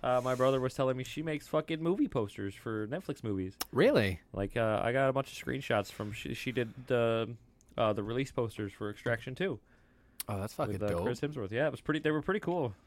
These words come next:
Speaker 1: Well, I always knew my mom was an artist. She was always doing digital art and shit. Um,
Speaker 2: I guess I see where Josh gets it from.
Speaker 1: well, that's where we all got it from.
Speaker 2: Oh, yeah, I guess that makes
Speaker 1: You
Speaker 2: sense.
Speaker 1: know, I don't do it as much anymore, but yeah.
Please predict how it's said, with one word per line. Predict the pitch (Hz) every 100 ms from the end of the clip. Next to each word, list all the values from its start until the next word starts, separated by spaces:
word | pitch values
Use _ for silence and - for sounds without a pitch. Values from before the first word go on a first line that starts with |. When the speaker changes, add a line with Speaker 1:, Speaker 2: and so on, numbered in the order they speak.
| -
Speaker 1:
Well, | - 123
I | 143 151
always | 165 151
knew | 151
my | 139
mom | 127 120
was | 104
an | 113
artist. | 107 87 -
She | 113
was | 107
always | 101 98
doing | 101
digital | 92 98 92
art | 98 95
and | -
shit. | - 90 - _ - - - - - - - -
Um, | 80 80 85 _ -
Speaker 2:
I | 107
guess | 101 104 107
I |
see | - 104
where | 95
Josh | 85 107 113
gets | - -
it | 87
from. | - 90
Speaker 1:
well, | 95
that's | 98 -
where | 87
we | 92
all | 113
got | 104
it | 85
from. | 92 87 90 _ _ _ _ _ _ _ _ _ -
Speaker 2:
Oh, | 165 160
yeah, | 151 117
I |
guess | 120
that | 107
makes | 92 87
Speaker 1:
You | 90
Speaker 2:
sense. | 87
Speaker 1:
know, | 98
I |
don't | 101 98
do |
it | 92
as | 90
much | 92 104
anymore, | 95 98 95
but | 92 - _ - - - - - -
yeah. | 104